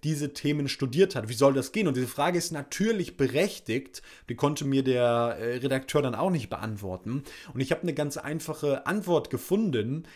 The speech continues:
die für die meisten Menschen super sinnig ist. Nämlich folgende Antwort. Wenn du wissen willst, wie es funktioniert,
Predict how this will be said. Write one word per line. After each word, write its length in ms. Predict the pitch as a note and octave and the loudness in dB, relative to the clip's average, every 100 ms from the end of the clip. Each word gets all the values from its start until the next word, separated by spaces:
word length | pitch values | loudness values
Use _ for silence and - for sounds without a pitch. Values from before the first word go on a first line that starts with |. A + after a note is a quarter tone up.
| - | -8
die 80 | C#3+ | -6
für 140 | C3+ D3 | -4 -2
die 60 | |
meisten 440 | C#3 C3+ C#3 C3+ C#3+ | 2 2 2 -2 -4
Menschen 400 | C#3 C3+ - C3 | -4 -4 -4 -6
super 560 | A#2+ E3 - C#3 C3 B2+ | -4 -4 2 6 6 2
sinnig 560 | A#2+ B2+ F3+ C#3+ - | -2 2 2 2 -2
ist. 380 | - - - - - - - _ _ - | -10 -12 -12 -12 -20 -20 -20 _ _ -8
Nämlich 560 | A2 D#3+ G3+ A2 B2 | 0 2 4 2 0
folgende 400 | - B2 A#2+ C3 | 2 2 4 2
Antwort. 580 | C#3 F3 C3+ F#2+ - - _ _ _ _ _ - - - | 0 -2 -2 -4 -6 -14 _ _ _ _ _ -20 -20 -14
Wenn 380 | A#2+ A#2+ F#3+ A3+ | -2 4 4 4
du 180 | E3+ C3 | 0 -2
wissen 360 | F3+ - F3+ D3+ | -2 0 -2 0
willst, 480 | D#3 D3+ - B2+ | 0 0 -4 -8
wie 220 | C3+ F3+ - | -6 -4 -2
es 180 | C#3+ | -4
funktioniert, 1200 | - - C#3+ - - C3+ C#3+ A#3+ G#3+ C3+ - - | -4 -4 -4 -4 -4 0 2 4 4 0 -6 -12